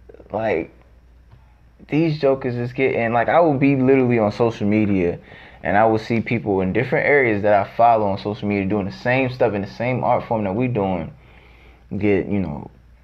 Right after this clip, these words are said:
X amount of likes, have X amount of followers, just be traveling and all that stuff. Like, I don't, I don't ask, like, man, what they, what,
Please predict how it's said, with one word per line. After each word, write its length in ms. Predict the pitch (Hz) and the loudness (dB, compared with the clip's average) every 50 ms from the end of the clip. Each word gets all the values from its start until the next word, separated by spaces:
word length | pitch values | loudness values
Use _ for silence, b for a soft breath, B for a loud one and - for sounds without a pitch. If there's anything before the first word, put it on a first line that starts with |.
| _ _ _ - | _ _ _ -2
X 220 | 98 107 104 - - | -2 -2 -2 -2 -4
amount 300 | 107 101 95 95 98 101 | -4 -2 -2 -4 -4 -6
of 60 | 98 | -6
likes, 440 | 98 98 92 87 80 - - - - - - - b b b b b b | -4 -4 -4 -6 -6 -10 -12 -16 -20 -20 -20 -20 b b b b b b
have 240 | - 101 - - - | -6 -4 -4 -2 -2
X 220 | 85 107 110 - - | -2 -2 -2 -4 -6
amount 300 | 110 107 104 104 101 101 | -6 -4 -4 -6 -6 -8
of 60 | - | -8
followers, 640 | - 113 110 107 101 95 92 87 85 85 90 101 - | -8 -4 -4 -2 -2 -2 -2 -2 -4 -4 -6 -6 -6
just 280 | 104 101 101 - - | -6 -6 -6 -6 -6
be 140 | - 98 98 | -6 -6 -6
traveling 560 | - - - 117 110 110 104 95 98 101 98 | -6 -2 0 2 2 2 2 0 -2 -2 -2
and 120 | 98 104 104 | -2 0 0
all 140 | 101 101 | 0 2
that 140 | 98 95 101 | 0 0 -2
stuff. 260 | - - 110 107 - | -2 -2 -2 -2 0
Like, 140 | 101 104 101 | -2 -4 -4
I 80 | - 131 135 | -2 0 2
don't, 240 | 147 143 135 185 B B B B B B B B B _ - - - - - - - | 2 2 0 -2 B B B B B B B B B _ -20 -20 -20 -20 -14 -4 0
I 60 | - | 2
don't 180 | 156 160 143 - | 4 4 4 4
ask, 260 | 110 123 120 113 - | 4 4 4 2 0
like, 160 | 120 107 98 | 0 -2 0
man, 200 | 113 127 127 127 | 0 -2 -2 0
what 100 | 147 160 | 0 0
they, 160 | 160 135 123 110 | 0 0 0 0
what, 240 | - - 143 147 | -2 -2 -4 -4